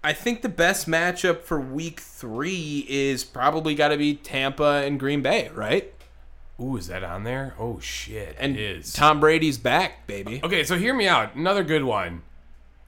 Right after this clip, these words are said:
Speaker 2: What about this Ravens at Patriots game? <sighs> That's a pretty good,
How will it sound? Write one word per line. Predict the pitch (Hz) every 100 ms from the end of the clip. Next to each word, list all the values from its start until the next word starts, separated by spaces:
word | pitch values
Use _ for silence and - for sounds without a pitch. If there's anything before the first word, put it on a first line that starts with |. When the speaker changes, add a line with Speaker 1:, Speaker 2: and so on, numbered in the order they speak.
| -
Speaker 2:
What | 117 185
about | 233 226 220 208 -
this | 160 147 127 - - - - -
Ravens | 110 113 131 151 143 -
at | 113 113 -
Patriots | 113 104 - 107 85 -
game? | 90 78 76 73 - _ _ - _ - - - - - - - - - - - - - -
<sighs> | - - - - -
That's | - 311
a |
pretty | 226 - 143 147 160
good, | 131 131 123 107 -